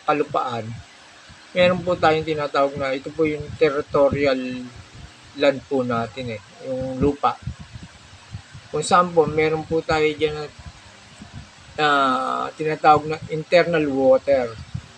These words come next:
Yung internal water po, yan po yung tinatawag nating mga ilog sa sapa, tubig sa sapa, tubig sa ilog. Yan po yung internal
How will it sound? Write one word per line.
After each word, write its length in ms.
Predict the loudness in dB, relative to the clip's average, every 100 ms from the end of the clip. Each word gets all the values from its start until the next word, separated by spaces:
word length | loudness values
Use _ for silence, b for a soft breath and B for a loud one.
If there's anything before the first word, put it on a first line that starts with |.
| -20 -10
Yung 160 | -6 -4
internal 440 | 6 6 6 2 0
water 480 | 2 2 2 -2 0
po, 160 | 2 2 0
yan 160 | -2 -2 -2
po 160 | -4
yung 160 | -4 -4 -8
tinatawag 500 | -8 -6 0 0 0
nating 380 | -6 -6 -10 -10
mga 560 | -8 -4 -2 -2 -2 -8 -18 -20 -20 -20 -4
ilog 340 | 0 2 2 -2
sa 160 | -4
sapa, 640 | -2 -2 -2 -2 -2 -2 -6 -20 -20 -20 -20 -20 -20 -20 -8 2
tubig 320 | 2 2 0
sa 80 | 2
sapa, 480 | 2 0 2 -2 -2
tubig 320 | -2 -2 -4
sa 540 | -4 0 2 2 0 -4 -12 -20 -18 -18 -20 -20 -20 -20 -20 -20 -20 -8 -2
ilog. 480 | 0 2 2 2 -4 -14 -20 -20 -16 0
Yan 160 | 2 2
po 160 | 0 -2
yung 240 | -2 -6
internal 560 | -8 0 2 2 0 -4